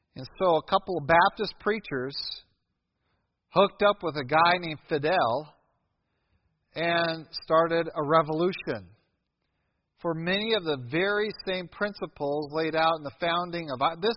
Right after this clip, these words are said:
nation, they felt they had just cause for violent insurrection against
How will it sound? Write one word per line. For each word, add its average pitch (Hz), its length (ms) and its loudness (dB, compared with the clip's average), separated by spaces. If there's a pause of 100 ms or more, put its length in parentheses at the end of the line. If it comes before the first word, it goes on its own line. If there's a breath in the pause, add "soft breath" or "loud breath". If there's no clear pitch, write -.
(120)
nation, 139 460 -10
they 175 280 -2
felt 143 240 0
they 156 180 -4
had 147 260 -4
just 208 440 0
cause 156 560 -2 (460 soft breath)
for 139 260 -4
violent 214 540 2 (520)
insurrection 185 880 -2
against 143 460 -4